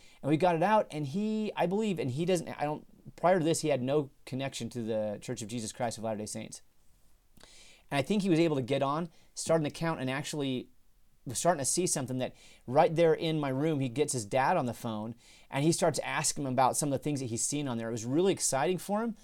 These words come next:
and yeah, so that was pretty cool. I, I think the conversation started by him being a black gentleman, me asking him about his background and how, how that works with the family history sort of way.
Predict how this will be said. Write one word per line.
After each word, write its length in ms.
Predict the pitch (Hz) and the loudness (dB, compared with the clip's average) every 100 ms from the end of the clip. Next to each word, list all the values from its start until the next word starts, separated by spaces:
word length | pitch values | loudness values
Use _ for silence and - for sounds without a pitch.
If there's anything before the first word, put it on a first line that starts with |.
| - - - - - | -20 -20 -20 -20 -12
and 560 | 165 147 135 127 127 117 - - - - - - | -4 -2 0 0 -2 -4 -10 -20 -20 -20 -20 -4
yeah, 300 | 143 147 110 | 2 4 2
so 120 | - | 2
that 140 | 151 214 | 6 6
was 100 | - | 4
pretty 200 | 185 151 | 0 -2
cool. 260 | - 175 | 2 4
I, 180 | 143 151 | 6 4
I 80 | 151 | 0
think 220 | 135 220 | -2 -4
the 80 | 143 | -4
conversation 560 | 143 165 143 160 170 147 | -4 -4 -2 -2 -2 -2
started 340 | - 127 123 | 0 0 2
by 220 | 123 123 123 135 - | 0 0 -2 -8 -4
him 220 | 156 151 | -2 0
being 160 | 139 | 0
a 40 | 120 | -2
black 280 | 120 151 170 | -2 -2 -4
gentleman, 420 | 123 113 113 117 | -4 -4 -4 -2
me 240 | 131 127 - 123 | -2 -4 -8 -6
asking 400 | 131 - 139 131 | -6 -6 -6 -4
him 100 | 120 | -4
about 320 | 104 127 117 | 0 0 0
his 140 | 120 | -4
background 640 | 95 123 180 - 104 98 120 - - - - - | -4 -4 -4 -6 -8 -8 -10 -14 -20 -18 -18 -10
and 200 | 131 123 | -6 -6
how, 340 | 135 139 139 123 | -2 0 0 0
how 140 | 151 | 0
that 180 | 139 131 | 2 2
works 240 | 135 147 | 0 -4
with 80 | - | -6
the 120 | 120 | -8
family 240 | - 143 127 | -6 -4 -4
history 380 | 135 175 - 117 | -4 -4 -4 -6
sort 240 | - 117 | -4 -4
of 80 | 110 | -2
way. 280 | 110 110 | -2 -4